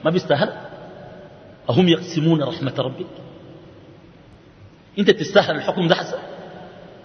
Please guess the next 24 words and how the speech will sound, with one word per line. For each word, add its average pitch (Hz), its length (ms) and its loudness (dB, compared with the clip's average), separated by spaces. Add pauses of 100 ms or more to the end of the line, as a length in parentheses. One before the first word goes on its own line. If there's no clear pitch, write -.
أنت 165 100 2
تستاهل؟" 185 440 2 (320)
كان 147 120 4
جينا 180 180 2
للاست-، 156 360 -2 (420)
للي 139 180 -2
بيستاهل، 139 380 2 (240)
هو 202 40 4
بيستاهل؟ 214 360 4 (1500)
فقام 175 400 2 (200)
قال 131 140 0
لها: 147 200 2
"يا 147 140 4
أخي 147 220 -4 (960)
أنقلك"، 165 640 2
قاعدة 208 200 6
في 165 120 -2
كوخ، 196 240 4 (600)
"أنقلك 320 640 4
إلى 330 320 2 (180)
قصر - 260 4 (680)
من 240 180 2
أوله 226 600 2
بخدمه 196 720 0